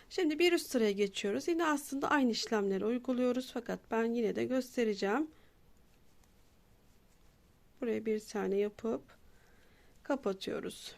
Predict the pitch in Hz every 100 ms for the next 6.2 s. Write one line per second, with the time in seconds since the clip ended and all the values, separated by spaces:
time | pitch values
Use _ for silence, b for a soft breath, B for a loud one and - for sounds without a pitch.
0 | - 226 196 - 196 208 214 233 226 -
1 | 240 240 - - - _ - 226 - 190
2 | 190 208 214 240 233 226 226 226 226 -
3 | - - - b b b b b b -
4 | 294 - 233 226 208 190 214 240 214 190
5 | 226 240 208 185 - 185 202 202 - 202
6 | 208 196